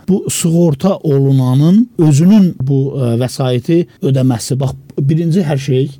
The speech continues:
oradan başlamalıdır və pensiya fondlarının azad seçimindən başlamalıdır. Bunu qoyaq qırağa, konkret bu dəyişikliklərdən danışaq. İndi biz, ə, sığorta sisteminə keçirik, amma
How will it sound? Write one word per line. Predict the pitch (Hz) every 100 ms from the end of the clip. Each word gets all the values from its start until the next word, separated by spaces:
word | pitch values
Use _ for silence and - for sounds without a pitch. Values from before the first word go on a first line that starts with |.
| -
oradan | 135 123 127 110
başlamalıdır | 98 - 104 101 101 120
və | 160 170 -
pensiya | - 208 - 156
fondlarının | - 156 135 139 143 143 147 170 190 202 - - -
azad | 147 139 175 180 - - -
seçimindən | - 135 131 127 120 113 107
başlamalıdır. | 101 - 110 110 107 - -
Bunu | 247 254
qoyaq | 202 202 202
qırağa, | 185 165 160 175 208 -
konkret | 151 147 160 170 156
bu | 147 -
dəyişikliklərdən | 127 120 - 123 120 127 113
danışaq. | 104 98 - - - -
İndi | 185 196 226
biz, | 226 - 165
ə, | 147 139 147
sığorta | - 160 151 165 160 -
sisteminə | 113 - 123 110 107
keçirik, | - 110 - 98 -
amma | 160 160 180